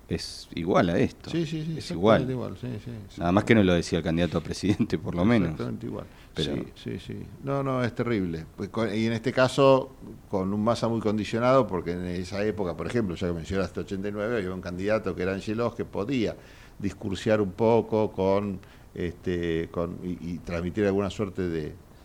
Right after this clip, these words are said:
Speaker 2: de mensaje esperanzador en función de algún cambio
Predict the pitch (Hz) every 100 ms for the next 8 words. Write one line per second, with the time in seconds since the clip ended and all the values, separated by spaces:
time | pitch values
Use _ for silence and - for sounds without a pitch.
0 | - - - 90 80 78 85 107 98 98
1 | 85 - 95 - 101 104 95 107 107 117
2 | 123 113 87 85 98 95 92 92 101 104
3 | 104 101 101 101